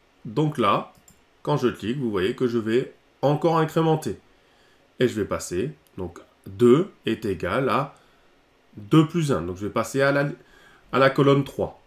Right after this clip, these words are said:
Fin de si. La boucle. Et ça y est, c'est fait. Et si je fais encore, eh bien, je vais pouvoir marquer ici trois, trois lignes. Et vous allez voir qu'automatiquement,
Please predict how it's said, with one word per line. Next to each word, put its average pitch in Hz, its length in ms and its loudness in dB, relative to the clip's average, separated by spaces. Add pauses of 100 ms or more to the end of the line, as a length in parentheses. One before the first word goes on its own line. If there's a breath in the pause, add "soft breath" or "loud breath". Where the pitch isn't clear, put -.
(1500)
Fin - 320 2
de 107 120 0
si. 95 340 -8 (1200)
La 143 140 4
boucle. 113 360 -2 (720)
Et 180 100 8
ça 180 140 -2
y 165 100 0
est, 160 40 2
c'est 147 160 -2
fait. - 180 -10 (1600 soft breath)
Et 165 100 8
si 156 160 2
je 127 140 6
fais 123 160 6
encore, 104 600 0 (200)
eh 151 140 2
bien, 113 240 0
je 113 80 -10
vais 113 120 0
pouvoir 104 260 -6
marquer 107 460 -6
ici 107 460 -12 (1200)
trois, 98 480 -6 (720)
trois 120 220 -2
lignes. 104 300 -4 (160)
Et 147 100 -2
vous 127 200 -6
allez 85 160 -8
voir 85 360 -12
qu'automatiquement, 95 920 -6